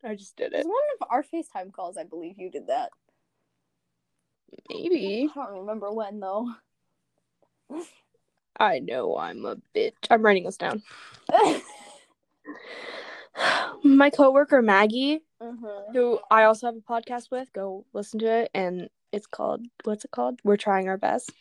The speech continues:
Speaker 1: Go
Speaker 2: Mm-hmm.
Speaker 1: listen to it. We have a good time. She has a note in her phone of all the quotes I say at work. <laughs> I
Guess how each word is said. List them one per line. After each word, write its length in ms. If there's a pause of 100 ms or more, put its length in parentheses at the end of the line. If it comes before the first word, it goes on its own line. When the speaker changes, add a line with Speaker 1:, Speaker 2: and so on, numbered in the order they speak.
(120)
Speaker 1:
Go 60
Speaker 2:
Mm-hmm. 180
Speaker 1:
listen 160
to 180
it. 80 (220)
We 140
have 140
a 40
good 120
time. 200 (420)
She 280
has 360 (120)
a 300 (120)
note 320
in 120
her 160
phone 500 (220)
of 140
all 160
the 80
quotes 300
I 80
say 220
at 160
work. 320
<laughs> 20
I 60